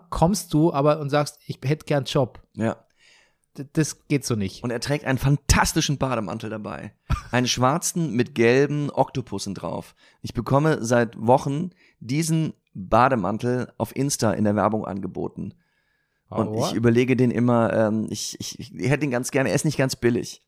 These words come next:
Speaker 1: Okay.
Speaker 2: Und er ist ein bisschen kurz, aber dann habe ich ihn jetzt an NoHo Hank gesehen und gesagt, „Nee, er sieht doch sehr gut aus.“
Speaker 1: <laughs>
Speaker 2: Ich
Speaker 1: Ich
Speaker 2: schick dir mal, ich schick, ich poste das mal.
Speaker 1: Ich habe auch ein Interview, in dem Interview mit Bill Hader sagt er auch, ähm,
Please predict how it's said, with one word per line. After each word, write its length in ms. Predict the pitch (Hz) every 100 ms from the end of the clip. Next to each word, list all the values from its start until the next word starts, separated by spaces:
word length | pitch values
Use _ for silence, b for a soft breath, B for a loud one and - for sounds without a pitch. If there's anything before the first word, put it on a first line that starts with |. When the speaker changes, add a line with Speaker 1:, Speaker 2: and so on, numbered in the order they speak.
| -
Speaker 1:
Okay. 360 | 110 - 113
Speaker 2:
Und 80 | 120
er 60 | 131
ist 120 | 165
ein 20 |
bisschen 240 | 156 165
kurz, 320 | - 180 117 -
aber 140 | 120
dann 160 | 123 151
habe 80 |
ich 80 | 156
ihn 60 | 156
jetzt 180 | 151 131
an 80 |
NoHo 320 | 123 135 131 117
Hank 160 | 127
gesehen 280 | 175 185 165
und 40 | 175
gesagt, 200 | 156 147
„Nee, 80 | -
er 60 |
sieht 200 | 123 214
doch 120 | - -
sehr 180 | 240
gut 160 | - -
aus.“ 360 | - - - 139
Speaker 1:
<laughs> 720 | - _ _ _ _ _ _
Speaker 2:
Ich 100 | B B B B B B B B B
Speaker 1:
Ich 100 | 143
Speaker 2:
schick 140 | 196
dir 100 | 151
mal, 260 | 104 87 -
ich 100 | -
schick, 220 | 180 - -
ich 240 | - -
poste 260 | 160 160 -
das 180 | -
mal. 140 | 101 - _ _ _ -
Speaker 1:
Ich 160 | 151
habe 140 | 208 214
auch 60 |
ein 60 | 196
Interview, 360 | 196 214 190
in 60 | 180
dem 120 | 180
Interview 320 | 185 196 180
mit 140 | 175 170
Bill 140 | 160
Hader 280 | 143 160 170
sagt 260 | 143 156 151
er 140 | 135
auch, 240 | 151 - -
ähm, 460 | 135 135 135 135